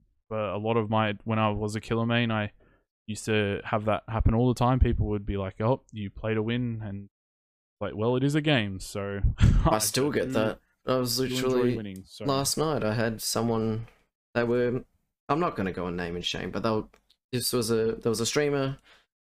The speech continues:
Speaker 2: and they were playing with a friend. They had someone from their community, I think it was, like, a mod or a V I P jumping in, and they tried to go for flashy blinds the whole game, like, saving people, and then, like,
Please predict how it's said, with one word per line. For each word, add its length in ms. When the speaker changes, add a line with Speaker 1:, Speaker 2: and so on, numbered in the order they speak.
Speaker 2:
and 140
they 160
were 420
playing 420
with 220
a 40
friend. 300
They 120
had 200
someone 300
from 160
their 100
community, 360
I 40
think 200
it 40
was, 100
like, 160
a 60
mod 260
or 100
a 40
V 160
I 80
P 260
jumping 400
in, 60
and 500
they 680
tried 220
to 60
go 140
for 160
flashy 380
blinds 340
the 100
whole 180
game, 340
like, 220
saving 360
people, 460
and 160
then, 120
like, 200